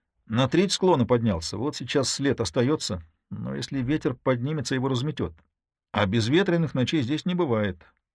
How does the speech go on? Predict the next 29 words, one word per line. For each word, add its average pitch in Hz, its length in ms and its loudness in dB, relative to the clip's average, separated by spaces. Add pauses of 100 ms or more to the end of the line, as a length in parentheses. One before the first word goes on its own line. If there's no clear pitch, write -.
(100)
Ночной 139 440 -2
ветер 180 360 2
со 147 120 -2
стороны 151 320 2
Ливана 147 500 4 (680)
обычно 139 440 4
приходит 120 420 0
морской, 123 360 2
влажный. 95 400 2 (180)
Это 143 240 -6
то, 135 160 -2
что 135 120 -6
нам 139 160 0
нужно». 85 320 -4 (1500)
«Товарищ 143 280 4
капитан, 120 400 -2
товарищ 139 460 4
капитан!» — 143 460 0 (460)
позвал 117 480 4
лейтенант 113 460 0
Куренков, 110 600 0 (880)
и 113 80 -2
в 92 80 -2
голосе 143 440 2
его 143 280 2
отчётливо 123 720 0
чувствовались 120 520 -2
нотки 120 300 0
беспокойства. 113 720 -2